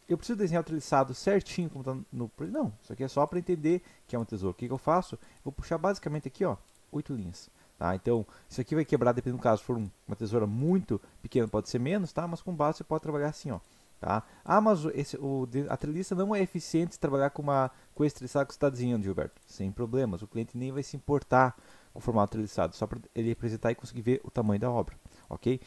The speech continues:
Então, desenho o treliçado, quem sabe aqui na ponta, né? Só aqui eu vou desenhar o treliçado ali certinho pra determinar que tem, que tem dois montantes ali no pilar, né? Não seria necessário, mas desenha aqui, tá?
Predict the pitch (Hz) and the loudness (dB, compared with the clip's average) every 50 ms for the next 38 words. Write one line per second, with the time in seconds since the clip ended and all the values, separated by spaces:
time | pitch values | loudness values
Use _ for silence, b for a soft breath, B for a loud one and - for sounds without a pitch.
0 | B B B 113 110 123 120 110 123 120 117 123 113 - - 135 147 151 - 123 | B B B -4 -2 -2 0 0 0 -2 -2 -6 -6 0 4 4 4 4 2 -2
1 | 120 - 113 120 - - 120 110 - - 151 165 175 - 131 123 120 - - 170 | -2 -2 -2 -2 -2 -2 -4 -2 0 2 0 0 0 0 -2 -4 -2 0 0 0
2 | 165 - - 156 151 143 147 131 123 120 123 113 110 113 117 - - - - - | 0 0 -2 -2 -2 -2 -2 -4 -2 0 0 2 2 2 0 -4 -12 -20 -20 -20
3 | _ - _ _ _ _ _ _ - - - B B B B B - 131 - - | _ -20 _ _ _ _ _ _ -20 -20 -20 B B B B B -8 -6 -4 -4
4 | 120 117 - - 117 117 120 - - 123 113 - - 131 127 123 - 123 113 104 | -4 -2 0 0 -2 -2 -2 -2 -2 -4 -4 -2 -4 -6 -4 -2 0 0 0 0
5 | - - - - 104 - - 107 101 95 98 - - - - 101 98 B B B | -2 -4 -10 -14 -12 -6 -4 -2 0 0 -2 -4 -6 -4 -4 -4 -4 B B B
6 | B B B - - - 113 107 104 98 101 107 98 107 110 101 - 107 101 95 | B B B -10 -4 0 0 2 4 6 6 4 4 2 -2 0 2 2 0 2
7 | - 107 98 101 - - 104 87 85 82 82 85 85 90 101 110 110 - - 135 | 0 -2 -2 -2 -2 0 2 2 2 2 -2 -2 -4 -4 -4 -6 -8 -8 -8 -8
8 | 131 - 131 - 139 147 156 143 139 143 143 - - B B B B - 113 113 | -8 -8 -2 0 0 0 0 0 -2 -4 -4 -8 -12 B B B B -8 -6 -6
9 | 131 135 127 - - - - b b b b - - 80 87 98 - | -6 -6 -8 -12 -16 -20 -20 b b b b -2 0 2 2 2 0